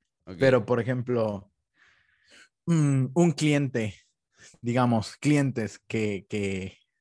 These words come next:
Speaker 2: digamos, que tengo, que se acercan, que dicen, "Oye, quiero invertir mi dinero",
Speaker 1: Ujú.
Speaker 2: de que a un año.
Speaker 1: Ok.
Speaker 2: Es, es
Speaker 1: Ese
Speaker 2: más
Speaker 1: es el
Speaker 2: difícil.
Speaker 1: problema.
Speaker 2: Es, es, es, ajá, es muy difícil porque, pues, quiero siempre dar la mejor recomendación de que un portafolio,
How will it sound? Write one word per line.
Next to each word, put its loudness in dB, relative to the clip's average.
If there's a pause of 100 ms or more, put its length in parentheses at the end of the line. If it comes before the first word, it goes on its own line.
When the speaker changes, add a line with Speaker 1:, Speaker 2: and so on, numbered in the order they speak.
Speaker 2:
digamos, 0
que -2
tengo, 0
que -4
se -6
acercan, -2 (1080)
que 0
dicen, 0
"Oye, 0
quiero -4
invertir -6
mi -4
dinero", -2
Speaker 1:
Ujú. -10
Speaker 2:
de -8
que -8
a -4
un 2
año. 0 (340)
Speaker 1:
Ok. -8
Speaker 2:
Es, -2 (720)
es 0
Speaker 1:
Ese 0
Speaker 2:
más 0
Speaker 1:
es 2
el 2
Speaker 2:
difícil. -14
Speaker 1:
problema. 0 (540)
Speaker 2:
Es, -6
es, -8
es, -6
ajá, 2
es 0
muy 6
difícil 0
porque, -2 (520)
pues, 0
quiero 2
siempre -2
dar -4
la -4
mejor -6
recomendación -4
de -4
que -6
un -4
portafolio, -2